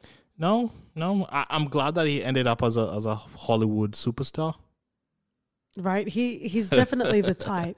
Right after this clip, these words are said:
Speaker 1: <laughs> He is the type. <laughs> And of course he had skills. Like, he was a really good, um, uh, pilot, and Poco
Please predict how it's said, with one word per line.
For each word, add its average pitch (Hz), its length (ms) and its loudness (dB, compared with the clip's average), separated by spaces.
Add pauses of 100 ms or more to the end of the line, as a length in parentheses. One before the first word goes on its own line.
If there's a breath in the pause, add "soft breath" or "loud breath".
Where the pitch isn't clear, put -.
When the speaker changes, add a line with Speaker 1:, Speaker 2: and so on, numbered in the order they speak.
(120)
Speaker 1:
<laughs> 139 120 0
He 139 80 0
is 120 280 2
the 104 120 0
type. 104 380 -2 (200)
<laughs> 156 100 -6 (720 loud breath)
And 131 160 -2
of 151 180 -4
course 156 220 2
he 139 80 -2
had 110 240 0
skills. 85 480 -8
Like, 95 320 -8
he 117 400 -6
was 110 420 0
a 101 100 2
really 101 300 2
good, 87 300 -2
um, 85 580 -8
uh, 87 160 -10
pilot, 90 560 -10
and 98 280 -4 (120)
Poco 98 500 0